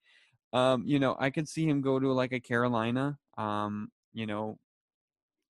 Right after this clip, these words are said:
I, I think he would, he would feel a little bit at home. Uh, I, like, you know, n-, obviously not as far as, like, Denver. I mean, he's, you know, he went to Florida State, then played in Tampa Bay.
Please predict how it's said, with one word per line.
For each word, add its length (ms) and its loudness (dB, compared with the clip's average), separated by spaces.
I, 80 -6
I 20 -6
think 240 -6
he 180 -4
would, 360 -2
he 180 -2
would 160 -4
feel 420 -2
a 60 -2
little 300 0
bit 180 -2
at 140 -4
home. 460 -4
Uh, 40 -6
I, 420 -2
like, 300 -4
you 140 -4
know, 300 -4
n-, 160 -8
obviously 440 -4
not 220 -2
as 140 -6
far 340 -2
as, 180 -6
like, 220 -8
Denver. 440 -4
I 40 -2
mean, 260 -6
he's, 540 -2
you 120 -4
know, 100 0
he 100 -4
went 200 -2
to 100 -4
Florida 340 -2
State, 400 -4
then 200 -6
played 260 -2
in 140 -4
Tampa 340 -6
Bay. 480 -2